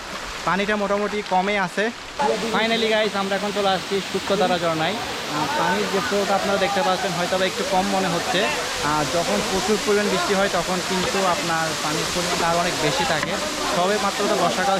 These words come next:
শুরু হয়েছে, আহ, মাত্র জেগে উঠছে সুপ্তধারা ঝর্ণা। তখন পুরাই বর্ষা মৌসুম শুরু হয়ে যাবে, একদম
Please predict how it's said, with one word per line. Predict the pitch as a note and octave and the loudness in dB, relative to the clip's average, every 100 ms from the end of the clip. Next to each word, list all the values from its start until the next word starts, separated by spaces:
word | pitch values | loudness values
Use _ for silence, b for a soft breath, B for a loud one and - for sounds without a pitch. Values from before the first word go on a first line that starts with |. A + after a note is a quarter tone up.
| - | 2
শুরু | G3 F#3 | 0 2
হয়েছে, | E3+ D3+ F#3 | 2 2 0
আহ, | G3+ - - - C#3+ C#3+ D3+ | 0 -2 0 0 2 2 0
মাত্র | D#3+ G3 F#3 D3+ | 0 0 0 0
জেগে | E3 F#3+ | 2 2
উঠছে | F#3 F#3+ G#3 | 2 0 -2
সুপ্তধারা | F3+ F#3 E3+ E3+ E3 | 0 0 2 2 2
ঝর্ণা। | D#3+ E3+ G#3+ | 2 2 0
তখন | F3+ G3+ - | 0 0 2
পুরাই | F#3 F#3+ G3+ | 2 4 4
বর্ষা | F3+ - F#3+ | 2 0 -2
মৌসুম | F#3 F#3+ - | 0 -2 0
শুরু | F#3+ F#3 | 2 2
হয়ে | F3+ F3 | 2 2
যাবে, | F3 F3 | 2 0
একদম | F#3 F#3 | 2 2